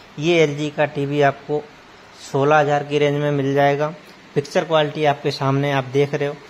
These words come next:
बहुत अच्छी picture quality है। चाहे आप इसमें content एचडी वाला चलाओ, चाहे आप normal चलाओ,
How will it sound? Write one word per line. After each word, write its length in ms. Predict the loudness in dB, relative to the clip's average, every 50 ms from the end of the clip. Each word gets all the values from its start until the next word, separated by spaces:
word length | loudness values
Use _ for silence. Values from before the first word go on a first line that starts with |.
| -20 -20 -20 -16 -6
बहुत 260 | -2 -2 -2 -2 -4
अच्छी 300 | -8 -14 -14 -10 -10 -8
picture 340 | -6 -6 -8 -6 -6 -6 -4
quality 440 | 0 2 2 2 0 -2 -4 -2 -2
है। 160 | -2 -4 -4 -10 -16 -20 -20 -20 -20 -8 0
चाहे 220 | 4 4 6 6
आप 140 | 4 4 2 -2
इसमें 260 | -6 -4 -4 -4 -2
content 500 | -2 -4 -4 -2 -2 -2 -2 -2 -2 -4
एचडी 360 | -4 -4 -2 -2 0 0 2
वाला 200 | 2 2 2 0
चलाओ, 380 | -2 -2 -2 0 0 0 0 -2 -8 -18 -20 -20 -20 -20 -20 -20 -20 -20 -20 -4
चाहे 200 | 0 2 2 4
आप 120 | 2 2 0
normal 440 | 0 0 0 0 2 2 2 0 0
चलाओ, 380 | 0 -2 0 2 2 2 0